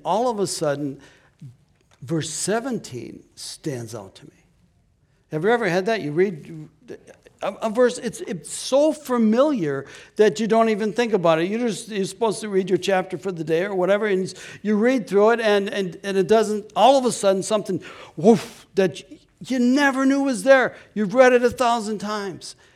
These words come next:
And, and that's what happened to me. I, I'd stop. "For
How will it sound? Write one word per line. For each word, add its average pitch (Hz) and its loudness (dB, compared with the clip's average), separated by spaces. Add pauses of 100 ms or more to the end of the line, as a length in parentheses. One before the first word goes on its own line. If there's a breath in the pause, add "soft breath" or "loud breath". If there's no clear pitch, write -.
(120 soft breath)
And, 208 0
and 214 -2
that's 277 2
what 262 -4
happened 208 -4
to 196 -2
me. 254 -4
I, 185 -2
I'd 180 -6
stop. - -4
"For 196 2